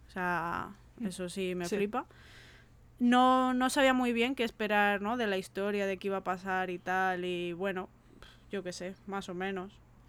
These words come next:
Speaker 1: Hay cosas que me han gustado mucho, detalles que tiene en los que han pensado que me parece que están muy bien,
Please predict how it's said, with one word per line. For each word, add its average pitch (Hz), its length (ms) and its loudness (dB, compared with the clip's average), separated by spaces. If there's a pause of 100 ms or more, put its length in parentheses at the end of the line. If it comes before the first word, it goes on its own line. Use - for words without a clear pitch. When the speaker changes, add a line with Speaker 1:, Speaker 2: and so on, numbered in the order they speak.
(380)
Speaker 1:
Hay 190 140 -6
cosas 196 240 -6
que 208 100 -6
me 196 80 -2
han 190 80 -2
gustado 190 280 -4
mucho, 262 280 -2
detalles 196 420 -2
que 190 140 -6
tiene 196 460 -2
en 190 240 -6 (420)
los 202 280 -4
que 214 100 -2
han 202 120 -2
pensado 196 420 -4
que 196 260 -4 (380)
me 208 100 -2
parece 190 240 -2
que 196 80 -6
están 196 220 -4
muy 202 140 -2
bien, 262 280 -2